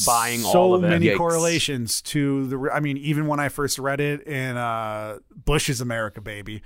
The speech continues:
Speaker 3: Yeah.
Speaker 2: I was like, "Wow, this is pretty relevant." And now today I'm like, "This is super relevant."
Speaker 1: Frighteningly relevant.
Speaker 2: It's, it's almost scary at, you can, that article you posted, you can just cross out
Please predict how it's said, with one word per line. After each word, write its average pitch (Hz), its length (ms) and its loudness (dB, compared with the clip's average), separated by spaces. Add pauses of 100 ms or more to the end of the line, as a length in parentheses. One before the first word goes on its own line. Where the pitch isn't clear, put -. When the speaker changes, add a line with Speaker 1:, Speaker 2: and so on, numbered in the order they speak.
Speaker 3:
Yeah. 80 300 -4
Speaker 2:
I 135 60 2
was 127 80 0
like, 123 120 -2
"Wow, 143 280 0
this 143 160 -2
is 131 80 -6
pretty 139 220 -2
relevant." 127 480 0
And 123 120 -6
now 143 180 -2
today 143 300 -2
I'm 127 80 -2
like, 117 220 -4
"This 190 240 0
is 117 260 -10 (320)
super - 640 2
relevant." 127 380 2
Speaker 1:
Frighteningly 113 340 -6
relevant. 113 380 -2
Speaker 2:
It's, - 320 2
it's 190 260 2
almost 190 380 4
scary 147 720 0
at, 123 280 -4
you 156 160 2
can, 180 180 -4
that 151 160 0
article 156 420 2
you 131 140 0
posted, 131 400 -2
you 127 100 -6
can 143 140 -2
just 120 240 -4
cross 123 420 0
out 113 360 -6